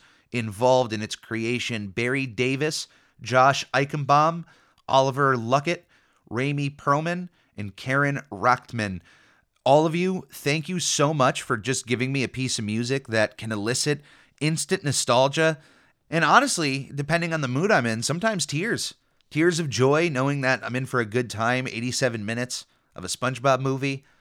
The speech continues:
or just tears of nostalgia, r-, reminding you of a, of a better time in your life. This was a, a moment that I remember vividly, vividly in the theater once that indent started,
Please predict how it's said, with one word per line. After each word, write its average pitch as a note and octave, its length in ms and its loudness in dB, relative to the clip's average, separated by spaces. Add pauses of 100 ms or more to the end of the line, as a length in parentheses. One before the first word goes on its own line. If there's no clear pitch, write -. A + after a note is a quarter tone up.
(280)
or F3+ 200 4
just D3+ 300 -2
tears D#3+ 340 2
of C#3 100 -4
nostalgia, C#3+ 840 4
r-, A#2+ 220 -2
reminding C3 500 2
you C#3 160 2
of A#2+ 120 0
a, A2 180 2
of G#2+ 80 -6
a G#2+ 60 -2
better B2+ 260 4
time C#3 380 2
in C#3 40 -4
your C#3 140 2
life. C#3 400 4 (400)
This F3 220 2
was G#3+ 240 4
a, G3+ 260 8
a E3+ 140 2
moment E3 480 2
that C#3+ 100 4
I D3 140 6
remember D3 800 4 (320)
vividly, A2 800 0 (380)
vividly C#3+ 720 -2
in D#3+ 260 -4
the E3 80 0
theater D3+ 440 0
once C3+ 320 -2
that C#3+ 240 0
indent C#3 400 -2
started, A2+ 580 2